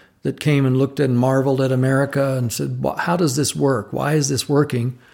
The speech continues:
I think they all recognized that the ideals of liberty, both philosophical and theological, uh, but the theology was very important. The, the,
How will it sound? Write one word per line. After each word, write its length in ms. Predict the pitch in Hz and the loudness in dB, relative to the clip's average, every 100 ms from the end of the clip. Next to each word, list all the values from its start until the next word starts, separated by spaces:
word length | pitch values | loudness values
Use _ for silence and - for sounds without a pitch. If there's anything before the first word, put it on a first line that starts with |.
| - - _ _ _ - | -20 -20 _ _ _ -10
I 40 | |
think 200 | 160 196 | -4 0
they 100 | 170 | 2
all 200 | 151 180 | 4 4
recognized 800 | 147 185 190 139 123 123 120 131 | 4 2 2 0 -2 -2 -2 -4
that 300 | 139 - - _ _ _ _ | -6 -8 -16 _ _ _ _
the 220 | 156 135 | -8 -6
ideals 680 | 127 131 127 160 165 147 113 | -4 -4 0 4 4 2 0
of 200 | - 120 | -2 -2
liberty, 640 | 135 165 160 120 117 131 - _ _ _ _ - | 0 2 2 2 0 -2 -6 _ _ _ _ -2
both 340 | 151 160 - | -2 -2 -4
philosophical 680 | 175 165 165 127 - - 147 | -2 0 0 -2 -4 -6 -4
and 120 | 175 | -2
theological, 800 | 175 151 120 110 - - - 147 _ _ _ _ _ | 2 2 4 0 -4 -8 -10 -10 _ _ _ _ _
uh, 140 | - 135 | -8 -6
but 160 | 120 135 | -6 -6
the 100 | - | -4
theology 640 | 202 196 214 208 147 143 | 0 4 4 4 4 4
was 240 | 127 113 | 2 -2
very 440 | - 262 156 170 160 | -8 -6 2 4 4
important. 460 | 127 156 - 117 | 2 0 -2 -4
The, 80 | 151 | -8
the, 720 | 156 170 220 135 120 127 147 | -8 -8 -8 -6 -6 -8 -12